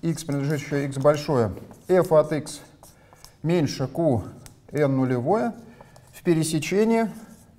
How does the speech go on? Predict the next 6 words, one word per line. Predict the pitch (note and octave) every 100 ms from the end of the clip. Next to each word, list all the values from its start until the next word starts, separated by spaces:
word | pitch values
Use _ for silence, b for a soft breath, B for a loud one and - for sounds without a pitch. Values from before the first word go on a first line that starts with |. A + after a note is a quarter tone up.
| -
x | E3 D#3+ -
принадлежит | C#3 C#3 C#3 C3+ C3 -
x, | G3+ G#3+ - - - B B B B B - - _ -
э, | A2+ A2 G#2 G2+ G2
q | F3 E3 G2+ - - -
n | C#3 C3+ G2+